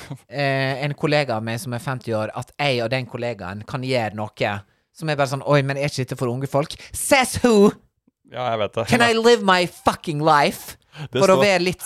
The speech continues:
Speaker 2: det,
Speaker 1: streng
Speaker 2: det
Speaker 1: her,
Speaker 2: står
Speaker 1: altså.
Speaker 2: du og skriker til dørvakta, mens alle ungene bare, "Ok, få den
Speaker 1: Ja.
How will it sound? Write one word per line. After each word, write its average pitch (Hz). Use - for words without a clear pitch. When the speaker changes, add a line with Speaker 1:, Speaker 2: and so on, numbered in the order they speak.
Speaker 2:
det, 127
Speaker 1:
streng 175
Speaker 2:
det 135
Speaker 1:
her, 139
Speaker 2:
står 131
Speaker 1:
altså. 135
Speaker 2:
du 123
og -
skriker 117
til 123
dørvakta, 113
mens 135
alle 127
ungene 110
bare, 110
"Ok, 110
få 120
den 110
Speaker 1:
Ja. 110